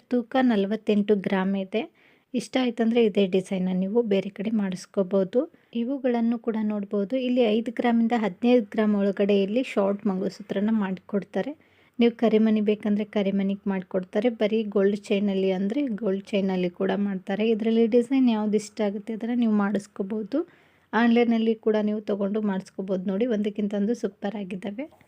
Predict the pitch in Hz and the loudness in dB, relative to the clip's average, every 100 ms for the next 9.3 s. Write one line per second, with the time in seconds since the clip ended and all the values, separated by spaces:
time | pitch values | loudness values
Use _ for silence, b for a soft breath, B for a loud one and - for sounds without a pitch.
0 | _ 247 262 254 214 208 202 202 208 202 | _ -10 -6 -4 -4 -6 -10 -10 -4 -2
1 | 196 190 190 196 190 233 208 202 185 - | -2 -4 -4 -4 -2 -2 -2 -4 -4 -10
2 | _ - 247 262 - 220 208 202 185 185 | _ 0 0 0 0 0 2 0 0 -2
3 | - 190 190 190 202 202 208 208 202 202 | -2 -2 -2 -4 -2 0 0 0 -2 -2
4 | 208 202 196 196 202 208 202 214 - 240 | 0 0 0 0 0 -2 -2 -6 -2 2
5 | 226 202 208 202 196 196 202 208 202 311 | 4 2 0 -2 -2 -4 -4 -4 -4 -8
6 | - b b b b 226 220 208 208 220 | -12 b b b b 0 2 2 2 2
7 | 202 196 196 202 196 - 196 190 190 190 | 0 0 0 0 0 -2 -4 -2 -2 0
8 | 220 233 214 202 202 202 190 185 190 202 | -2 0 0 -2 -2 -2 -2 -4 -6 -6
9 | 311 _ _ | -6 _ _